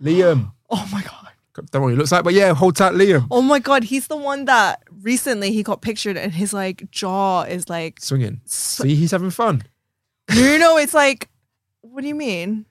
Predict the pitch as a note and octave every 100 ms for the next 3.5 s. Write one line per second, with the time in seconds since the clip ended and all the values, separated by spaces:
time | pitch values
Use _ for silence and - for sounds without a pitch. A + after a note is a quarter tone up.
0 | - A2+ B2 B2+ A#2+ A#2+ A2 - - A2+
1 | A2+ G#2 - _ A2+ A2 - A#3+ B3+ C4
2 | B3+ B3 A#3+ A#3+ A#3 D#3+ F3 A3 - A#3+
3 | A#3+ A#3 G#3+ G3